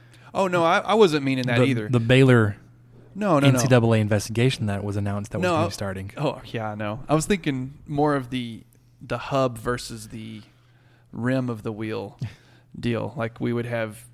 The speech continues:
Speaker 1: Baylor would just kinda be, it would be lumped in with Iowa State and Kansas and Kansas State and West Virginia. And then we'd have the,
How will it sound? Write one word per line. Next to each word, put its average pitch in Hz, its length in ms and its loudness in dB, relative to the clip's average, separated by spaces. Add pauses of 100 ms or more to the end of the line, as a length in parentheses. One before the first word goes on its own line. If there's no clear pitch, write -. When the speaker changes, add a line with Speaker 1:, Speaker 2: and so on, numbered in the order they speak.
(220)
Speaker 1:
Baylor 131 380 -2
would 120 160 -6
just 120 200 -10
kinda 120 220 -8
be, 117 420 -10 (600)
it 135 80 -6
would 143 120 0
be 139 120 2
lumped 127 260 -2
in 127 100 -4
with 123 160 -6
Iowa 120 300 -2
State 117 560 -8
and 113 180 -16
Kansas 113 600 -12
and 110 100 -14
Kansas 110 400 -12
State 107 400 -10
and 117 80 -16
West 110 220 -10
Virginia. 101 560 -12 (500)
And 113 160 -10
then 113 80 -6
we'd 113 160 -8
have 107 280 -10
the, - 100 -20